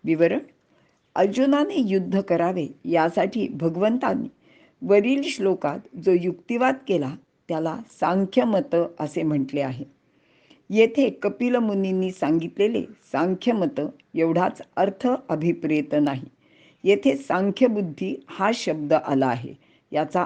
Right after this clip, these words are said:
अर्थ युक्तिवाद किंवा तर्कवाद असाही आहे. सम अधिक ख्या, सम्यक आख्यान म्हणजेच उत्तम रीतीने प्रतिपादन करणे.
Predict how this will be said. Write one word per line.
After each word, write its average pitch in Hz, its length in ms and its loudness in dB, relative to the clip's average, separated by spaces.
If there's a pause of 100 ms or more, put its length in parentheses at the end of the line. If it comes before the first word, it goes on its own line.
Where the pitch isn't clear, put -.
अर्थ 190 320 -2 (400)
युक्तिवाद 220 640 2 (160)
किंवा 175 200 0 (160)
तर्कवाद 170 560 0 (200)
असाही 147 540 0
आहे. 131 240 -8 (800)
सम 247 240 4 (140)
अधिक 175 300 -2 (120)
ख्या, 139 220 -4 (720)
सम्यक 196 480 4 (680)
आख्यान 160 600 0 (380)
म्हणजेच 202 540 0 (140)
उत्तम 262 420 2
रीतीने 196 580 -2
प्रतिपादन 156 1040 -2
करणे. 139 420 -2